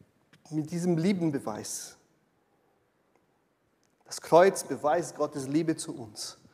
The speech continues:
Was machen wir damit? Was machst du damit? Ich möchte dich einladen, dein Leben für den auferstandenen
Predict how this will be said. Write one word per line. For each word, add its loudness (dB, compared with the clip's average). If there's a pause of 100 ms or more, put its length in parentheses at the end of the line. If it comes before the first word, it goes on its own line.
(1500)
Was -8
machen -6
wir -10
damit? -20 (1200)
Was -10
machst -4
du -2
damit? -16 (1600)
Ich -8
möchte 10
dich 4
einladen, 10 (560)
dein 10
Leben 6
für -6
den -2
auferstandenen -2